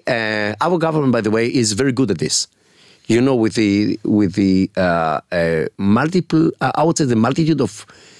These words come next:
programs and the chief in, uh, uh, um, scientists at the point, now the, the Innovation Authority and so on, they are trying, e-, actually they are trying to help. And, you know, this is a locomo-,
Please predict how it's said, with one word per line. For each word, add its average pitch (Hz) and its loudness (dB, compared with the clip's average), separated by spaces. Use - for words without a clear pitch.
programs 127 0
and 107 0
the 98 2
chief - -2
in, 131 2
uh, 135 0
uh, 107 2
um, 104 -2
scientists 139 0
at 104 -2
the 113 0
point, 104 0
now 110 2
the, 104 2
the 110 2
Innovation 131 2
Authority 123 0
and 107 0
so 123 -2
on, 101 -4
they 131 0
are - -2
trying, 160 0
e-, 170 2
actually 156 0
they 139 0
are 107 -2
trying 123 -2
to 110 0
help. 120 -2
And, 127 2
you 156 2
know, 104 0
this 156 2
is 175 0
a 147 2
locomo-, 127 0